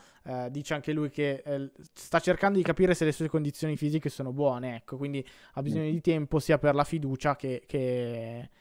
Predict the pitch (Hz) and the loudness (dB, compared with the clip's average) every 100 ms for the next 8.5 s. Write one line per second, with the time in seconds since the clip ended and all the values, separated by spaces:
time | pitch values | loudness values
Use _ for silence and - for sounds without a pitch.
0 | _ _ - 156 143 143 160 151 - 180 | _ _ -2 0 2 2 4 2 2 0
1 | 143 147 147 147 135 143 143 135 131 135 | 2 2 0 -2 0 -2 -2 -2 -2 -2
2 | 131 123 - - 127 123 123 _ _ - | -10 -10 -18 -18 -16 -16 -20 _ _ 0
3 | 170 - 226 170 175 190 196 160 160 147 | 0 6 6 6 4 4 0 -2 -4 -4
4 | 139 - 220 202 190 202 - 185 175 - | -6 4 8 8 4 -2 -2 0 -2 -4
5 | - 180 - 147 139 165 165 - 160 135 | -10 -8 -6 -8 -4 -4 0 6 6 4
6 | 143 170 185 - 135 131 151 170 147 139 | -2 -4 -4 -6 -6 -10 -4 -2 -2 -2
7 | 156 165 185 185 - - - - - _ | -4 -2 -2 -4 -6 -18 -20 -20 -20 _
8 | 135 131 127 123 | -10 -6 -6 -6